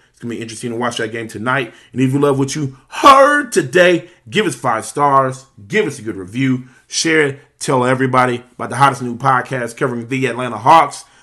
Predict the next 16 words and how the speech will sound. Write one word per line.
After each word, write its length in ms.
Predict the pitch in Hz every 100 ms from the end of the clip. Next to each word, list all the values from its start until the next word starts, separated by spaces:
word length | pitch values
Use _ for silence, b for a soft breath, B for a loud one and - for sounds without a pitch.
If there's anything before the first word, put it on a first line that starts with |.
| b b b b _
Share 380 | - - 202 135
it 140 | - - _ _
with 140 | 87 92
Hawks 300 | 135 131 -
fans, 480 | 139 135 131 127 117
Georgia 360 | 117 143 -
sports 380 | - 117 123 120
fans, 440 | - 117 113 117 _ b b b
basketball 480 | - 131 131 123 117
fans, 320 | 120 123 120
N 80 | 120
B 120 | 120
A 40 | 117
fans, 220 | 117 110
doesn't 300 | 110 95 95
matter. 360 | 127 135 135